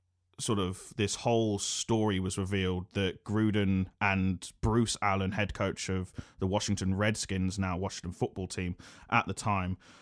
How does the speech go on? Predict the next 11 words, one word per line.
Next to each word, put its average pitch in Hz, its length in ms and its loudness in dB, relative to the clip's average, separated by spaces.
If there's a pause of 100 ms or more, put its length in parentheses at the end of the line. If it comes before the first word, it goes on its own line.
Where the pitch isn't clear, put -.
(160)
were 98 440 4
sort 107 200 0
of 92 60 -4
having 98 340 0
these 95 460 -4
sort 110 220 -2
of 92 120 -4 (120)
orgies 120 840 2 (140)
with, 113 480 0 (140)
like, 113 240 0
cheerleaders, 120 1000 0